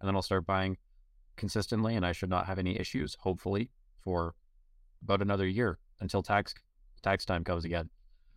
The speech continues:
So yeah, not, not buying too much right now. I wish I could be buying. Um, it's actually weird though. It's kind of a weird market. I mean, Nvidia is super expensive in my opinion. The overall S and P five hundred is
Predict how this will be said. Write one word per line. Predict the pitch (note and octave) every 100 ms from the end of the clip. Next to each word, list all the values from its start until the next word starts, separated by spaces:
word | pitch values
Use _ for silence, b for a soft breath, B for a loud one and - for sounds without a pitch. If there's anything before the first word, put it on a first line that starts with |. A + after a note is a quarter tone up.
| -
So | - D#3
yeah, | C3+ - _ _ _ -
not, | C#3 C#3+ C#3+
not | D#3+ D#3+
buying | F3 D#3+
too | D3
much | A2 G#2+ -
right | B2
now. | G2 F#2 E2 _ - _
I | B2+
wish | C#3+ G#3
I | A3
could | E3+ C3+
be | A2 G#2
buying. | G2+ A2+ G2 E2+ - _ _ _ - -
Um, | A#2 A2 G2 F2 - _ - _ - - _ - -
it's | -
actually | B3 - D4
weird | C3 C#3+ A#3
though. | B2 G2
It's | -
kind | - G3
of |
a | A3
weird | D3 D#3
market. | G#2 D#3 - G#2+
I | G#2
mean, | G#2+ G#2+ G2+ G2 - _ _ - - -
Nvidia | A2+ F#2 G2+ G#2+ A2+ C3 - -
is | G2 F#2 F2 F2+
super | - G2+ F2+
expensive | F2+ - F#2 E2+ G2
in | F2+
my | F2+
opinion. | E2+ G2 F2+ G2+ - - - _ - -
The | G2+
overall | A2 G#2+ A2 G#2+ G2+ F#2 -
S | G#2 G2+
and | F#2
P | G2
five | G2 F2+
hundred | - F2 F#2 E2+ -
is | F2+ D#2+